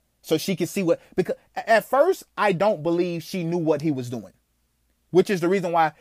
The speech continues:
when she looked up there, she looked back down, and she's like, "Oh, he's trying to tell me something."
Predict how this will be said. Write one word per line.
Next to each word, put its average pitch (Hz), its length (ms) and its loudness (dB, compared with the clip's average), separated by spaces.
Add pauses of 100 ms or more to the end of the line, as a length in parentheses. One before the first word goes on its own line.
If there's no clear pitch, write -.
(120)
when 165 160 -4
she 165 180 -6
looked 190 360 4
up 156 180 4
there, 147 280 4 (100)
she - 260 -6
looked 185 260 2
back 156 220 -2
down, 175 380 -2
and 139 160 -10
she's 196 140 -18
like, 117 180 -6
"Oh, 135 180 0
he's 135 160 -8
trying 135 200 -10
to 110 40 -14
tell - 260 -6
me 190 120 -2
something." - 340 -12